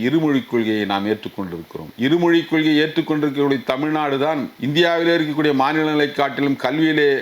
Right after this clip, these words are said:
உயர்ந்த மாநிலமாக, முன்னேறிய மாநிலமாக, முதல் மாநிலமாக திகழ்கிறது. உயர்கல்வியிலே அதிகமானோர் படித்தார்கள் என்று சொன்னால், படித்துக் கொண்டிருக்கிறார்கள் என்று சொன்னால்,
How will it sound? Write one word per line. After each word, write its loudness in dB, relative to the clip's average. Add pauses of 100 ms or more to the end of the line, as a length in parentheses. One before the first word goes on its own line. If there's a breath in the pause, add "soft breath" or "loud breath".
(100)
உயர்ந்த 0
மாநிலமாக, 0
முன்னேறிய 2
மாநிலமாக, 0
முதல் 0
மாநிலமாக 0
திகழ்கிறது. -2
உயர்கல்வியிலே 0
அதிகமானோர் 0
படித்தார்கள் -2
என்று -4
சொன்னால், -4
படித்துக் -4
கொண்டிருக்கிறார்கள் -2
என்று -4
சொன்னால், -2